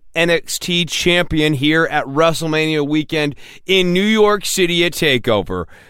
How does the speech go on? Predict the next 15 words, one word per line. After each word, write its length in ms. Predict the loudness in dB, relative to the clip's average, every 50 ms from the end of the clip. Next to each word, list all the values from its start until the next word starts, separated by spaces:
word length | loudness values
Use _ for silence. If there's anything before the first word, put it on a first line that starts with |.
| -20 _ -12 -4 0
But 100 | 0 2
I'm 120 | 2 2
here 160 | 2 0 0
to 60 | 0
tell 160 | 0 0 0 0
you 200 | 0 -2 -2 -4 -6 -12 -20 -20 -20 -14
that 200 | -10 -8 -6 -2
that's 260 | 0 0 0 0 -2
not 220 | -2 -2 -2 -2 -4
what's 160 | -6 -6 -6
gonna 180 | -8 -8 -6
happen. 400 | -8 -8 -10 -12 -14 -16 -16 -18 -14 -10
What's 240 | -8 -8 -8 -6
gonna 220 | -4 -2 -2 0 0
happen 440 | 0 0 -2 -2 -2 -4 -6 -6